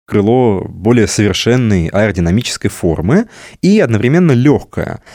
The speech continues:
Притом это позволяет снизить расход топлива. В М С двадцать один, в том самом самолёте, на композиты приходится целых сорок процентов массы лайнера. Это почти половина.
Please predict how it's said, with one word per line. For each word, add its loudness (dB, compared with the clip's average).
Притом 0
это -6
позволяет 0
снизить -2
расход -6
топлива. -6
В -6
М 2
С 0
двадцать -2
один, 2
в -4
том -2
самом 0
самолёте, 0
на 0
композиты -2
приходится 0
целых 0
сорок 0
процентов -2
массы -2
лайнера. -2
Это -4
почти -6
половина. -2